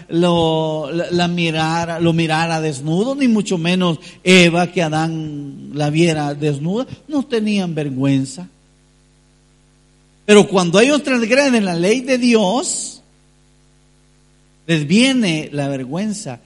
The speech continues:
Y ellos cortaron hojas de higuera para taparse. ¿De quién? De Dios.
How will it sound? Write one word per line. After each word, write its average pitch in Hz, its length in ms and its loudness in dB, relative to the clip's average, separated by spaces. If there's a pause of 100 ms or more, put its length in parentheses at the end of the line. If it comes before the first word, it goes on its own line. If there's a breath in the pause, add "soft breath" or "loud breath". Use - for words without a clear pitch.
(280 soft breath)
Y 180 220 6
ellos 220 460 2
cortaron 214 760 -2
hojas 220 320 -2
de 226 80 -4
higuera 226 320 0 (200 loud breath)
para 247 280 2
taparse. 240 720 0
¿De 175 120 0
quién? 190 500 -2 (1700)
De 170 100 -4
Dios. 208 640 -4